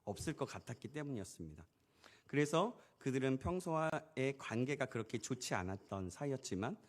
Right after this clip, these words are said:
이스라엘을 대항하기 위해서 연합군을 결성하게 되죠. 그런데 그 중에서 기브온 사람들은 연합군에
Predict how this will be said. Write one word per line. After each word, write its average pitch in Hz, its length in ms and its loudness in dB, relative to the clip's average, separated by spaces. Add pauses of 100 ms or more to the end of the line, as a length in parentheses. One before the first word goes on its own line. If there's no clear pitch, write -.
(320)
이스라엘을 131 480 4
대항하기 117 480 2
위해서 117 400 -2 (180)
연합군을 107 520 0
결성하게 95 560 -6
되죠. 87 300 -10 (960)
그런데 151 260 4
그 139 120 -2
중에서 156 500 2 (200)
기브온 156 340 2
사람들은 143 600 4
연합군에 117 640 2